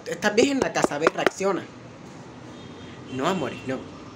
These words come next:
Y lo otro, Morchis, que vamos a hablar, Morchis, de algo polémico, Morchis, de lo que está pasando con la chica de Everglow. Aquí te la dejo.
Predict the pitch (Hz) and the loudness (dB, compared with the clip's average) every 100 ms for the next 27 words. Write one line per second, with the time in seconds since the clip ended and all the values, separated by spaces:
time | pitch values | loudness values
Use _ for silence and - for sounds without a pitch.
0 | - - - - - - - - 220 294 | -14 -12 -12 -14 -12 -12 -8 6 10 12
1 | 302 294 285 240 240 240 202 180 208 190 | 10 8 6 4 2 2 6 6 6 6
2 | 156 151 160 175 156 139 131 190 196 185 | 6 4 2 0 4 4 6 4 6 8
3 | 156 120 151 277 294 277 170 170 165 160 | 8 8 4 4 6 4 4 2 4 4
4 | 156 151 156 147 165 190 202 220 226 - | 4 6 6 6 2 2 4 4 6 6
5 | - - 208 190 160 143 147 180 156 139 | 6 4 4 4 4 4 8 10 10 8
6 | 143 180 170 151 151 | 6 8 8 8 2